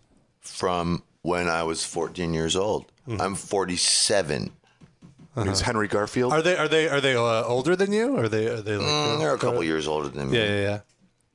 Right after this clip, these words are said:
Speaker 2: So, so, like, they were, they were douchebags back then? Tell us about
Speaker 1: Complete-, completely.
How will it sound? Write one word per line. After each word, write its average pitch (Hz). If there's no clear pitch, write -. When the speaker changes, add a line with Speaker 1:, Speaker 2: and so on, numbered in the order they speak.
Speaker 2:
So, -
so, 139
like, 135
they 123
were, 117
they 117
were 110
douchebags 120
back 123
then? 151
Tell -
us -
about 92
Speaker 1:
Complete-, -
completely. 90